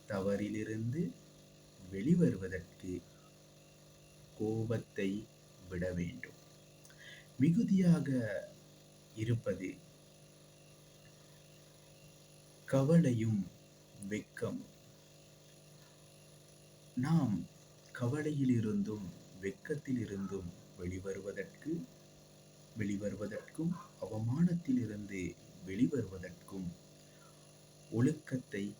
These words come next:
கடைபிடிக்க வேண்டும். பிழைகளிலிருந்து விடுபட வேண்டும். ஒரு சரியான பாதையை தேர்ந்தெடுத்து அதில் வெற்றியடைந்து ஒரு சாதனையாளராக மாறும்போது,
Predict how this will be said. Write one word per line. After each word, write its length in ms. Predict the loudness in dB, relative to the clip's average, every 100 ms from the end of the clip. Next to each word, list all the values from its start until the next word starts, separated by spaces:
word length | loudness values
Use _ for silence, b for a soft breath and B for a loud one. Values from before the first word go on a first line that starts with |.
| -16
கடைபிடிக்க 760 | -14 -10 -10 -10 -10 -12 -6
வேண்டும். 400 | -4 -4 -4 -14 -20 -20 -20 -20 -12 -2
பிழைகளிலிருந்து 1000 | 0 2 2 0 -4 -8 -6 -4 -4 -6 -10 -20 -20 -12
விடுபட 500 | 0 0 2 -2 -2
வேண்டும். 400 | -2 -2 -6 -16 -20 -20 -20 B B B -2
ஒரு 220 | 2 4
சரியான 840 | 4 0 2 2 2 -2 -6 -6 -8 -8
பாதையை 580 | -4 0 0 0 0 0 0 -4 -20 -20 -4
தேர்ந்தெடுத்து 880 | 0 0 0 -2 -2 -4 -6 -2 -2 -2 -14 B B B B B 2
அதில் 440 | 4 6 4 0 -8 -8
வெற்றியடைந்து 960 | -8 -8 -2 2 4 4 4 2 0 -2 -4 -8 -20 -6
ஒரு 200 | 2 2
சாதனையாளராக 1300 | 2 -2 -2 0 2 4 2 -2 -6 -6 -6 -6 -8 -10 -12 -14
மாறும்போது, 800 | -10 -10 -10 -12 -10 -8 -8 -8